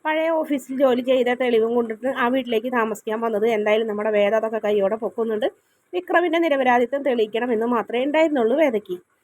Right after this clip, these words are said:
പിന്നീട് വിനായകൻ കണക്കൊക്കെ കൂട്ടിയിരിക്കുന്ന സമയത്ത് നമ്മുടെ നന്ദിനി അങ്ങോട്ട് വരുന്നുണ്ട്. "വിനയേട്ടാ, ശരിക്കും വിക്രം നിരപരാധി ആവുമോ?" "നിരപരാധി, അവൾ തെളിയിക്കും." "അവൾ എങ്ങനെ തെളിയിക്കും?"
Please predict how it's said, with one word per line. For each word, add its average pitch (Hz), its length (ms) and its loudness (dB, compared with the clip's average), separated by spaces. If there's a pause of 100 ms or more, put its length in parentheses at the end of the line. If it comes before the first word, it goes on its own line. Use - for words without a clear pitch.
(200)
പിന്നീട് 339 300 4
വിനായകൻ 294 480 2
കണക്കൊക്കെ 262 420 -2
കൂട്ടിയിരിക്കുന്ന 254 640 -4
സമയത്ത് 254 500 -4
നമ്മുടെ 233 320 -8
നന്ദിനി 220 320 -2
അങ്ങോട്ട് 240 240 -4
വരുന്നുണ്ട്. 220 300 -2
"വിനയേട്ടാ, 214 400 0 (640)
ശരിക്കും 349 400 -2
വിക്രം 330 440 2
നിരപരാധി 269 480 2
ആവുമോ?" 269 360 4 (340)
"നിരപരാധി, 240 520 -2
അവൾ 247 220 -2
തെളിയിക്കും." 277 440 -2
"അവൾ 339 160 0
എങ്ങനെ 320 300 2
തെളിയിക്കും?" 285 480 0